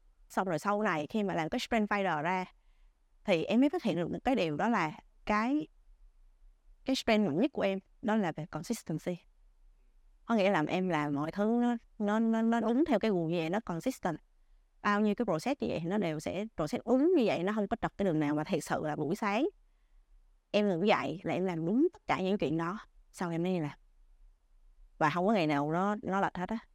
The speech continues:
Chỉ trừ sau đôi, đôi khi có những trường hợp là giống như em chạy event buổi sáng, ừ, sớm bảy giờ phải có mặt ở đó thì ok, thì cái ngày đó em sẽ cắt tất cả những activity khác. Nhưng mà nếu như mà chỉ đi làm bình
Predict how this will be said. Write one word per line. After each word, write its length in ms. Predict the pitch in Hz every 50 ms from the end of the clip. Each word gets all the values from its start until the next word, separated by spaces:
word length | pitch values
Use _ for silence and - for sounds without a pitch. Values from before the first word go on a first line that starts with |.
| _ _ - - _ _ _ _ _ _ _ - - -
Chỉ 140 | - 175 180
trừ 380 | - - 185 165 151 139 135 -
sau 220 | - - 202 196
đôi, 240 | - - 180 175 175 -
đôi 160 | 190 190 185
khi 120 | - 202
có 80 | 190 226
những 240 | 226 185 - 180 214
trường 180 | - 180 151
hợp 160 | 175 160 - -
là 80 | - 139
giống 100 | 151 202
như 80 | 214
em 100 | 202 180
chạy 140 | 175 - -
event 320 | 143 151 156 175 175 170 156
buổi 100 | - 170
sáng, 380 | - 196 180 180 196 226 262 277 - - - - - _ _ - -
ừ, 80 | 190 190 190 190 190 190 190 190 190
sớm 260 | - 196 202 240 247
bảy 240 | - - - 208 214
giờ 300 | 208 175 156 151 147 147
phải 160 | - - 170 190
có 100 | - 226
mặt 140 | 226 - _
ở 360 | - - 147 - 170 196 208
đó 120 | 208 202 220
thì 200 | - 190 147 139 - _ _ - - _ _ -
ok, 140 | 180 185 -
thì 320 | 190 180 175 175 156 147
cái 140 | - 190 202
ngày 180 | 190 156 147
đó 80 | 151 180
em 140 | 196 190 175
sẽ 120 | - -
cắt 160 | - - 233 - -
tất 100 | 240 -
cả 100 | - -
những 120 | 175 185
activity 420 | - - - 180 180 185 185 180
khác. 240 | 170 - 214 240 269 - _ - - _ _ _ _ -
Nhưng 160 | 202 196 190
mà 180 | 170 143 147
nếu 260 | 151 165 190 226 294 311
như 100 | 285 220
mà 80 | 170
chỉ 120 | 160 160 185
đi 120 | 208 196
làm 220 | 185 165 151 151
bình 100 | 156 156